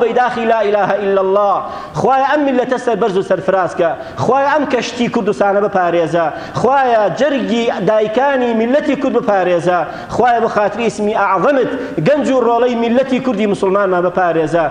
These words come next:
خوایە، ئاگری شەڕ لە کوردستان، لە عێراق دوورخەرەوە. خوایە، ڕەحم بە مرۆڤایەتی بکە. خوایە،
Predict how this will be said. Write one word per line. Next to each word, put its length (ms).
خوایە، 300
ئاگری 280
شەڕ 240
لە 120
کوردستان، 520
لە 140
عێراق 320
دوورخەرەوە. 540
خوایە، 280
ڕەحم 240
بە 80
مرۆڤایەتی 600
بکە. 180
خوایە، 280